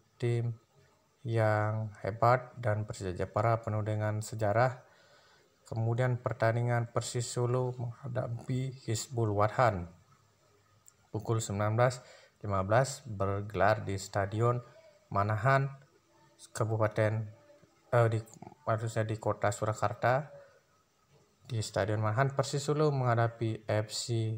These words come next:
P S Hizbul Wadhan. Kemudian di, eh, Gelora Bung Karno di Stadion Madia ada Dewa United menghadapi P S K C Cimahi di Stadion Madia. Dan inilah klasemen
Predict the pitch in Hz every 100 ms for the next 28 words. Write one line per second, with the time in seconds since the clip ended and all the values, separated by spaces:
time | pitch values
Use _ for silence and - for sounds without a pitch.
0 | 117 120 - 120 - - _ - 104 -
1 | 110 95 107 101 113 143 147 147 143 -
2 | - - - - _ - - 131 127 127
3 | 127 131 131 127 131 127 143 - 120 117
4 | 117 117 110 113 127 110 110 107 113 117
5 | 127 127 131 123 113 117 113 113 - 139
6 | 135 - - - 131 123 107 113 110 110
7 | 131 131 127 - _ - - 123 120 -
8 | _ 110 113 - 123 120 - - 123 113
9 | 107 104 135 104 - _ _ _ _ _
10 | _ _ _ _ _ _ _ _ _ -
11 | 123 107 107 - 104 110 113 113 110 110
12 | 107 120 139 131 117 110 117 123 - 107
13 | 113 - 127 143 151